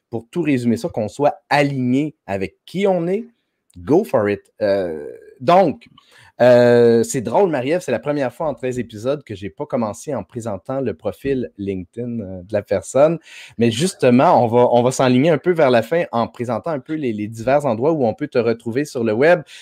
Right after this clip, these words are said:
Donc, si on veut te, te suivre, Marie-Ève, euh, comment ça se passe ?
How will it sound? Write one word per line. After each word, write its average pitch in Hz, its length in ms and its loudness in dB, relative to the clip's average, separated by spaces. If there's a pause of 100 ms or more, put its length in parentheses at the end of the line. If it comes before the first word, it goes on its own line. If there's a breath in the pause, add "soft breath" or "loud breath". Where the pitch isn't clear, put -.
(120)
Donc, 175 240 2
si 165 200 -4
on 147 100 0
veut 156 180 -6
te, 120 260 0
te 117 180 -6
suivre, 143 340 -8
Marie-Ève, 110 640 -6
euh, 87 180 -8
comment 120 200 -6
ça - 140 -8
se - 80 -20
passe ? - 580 -12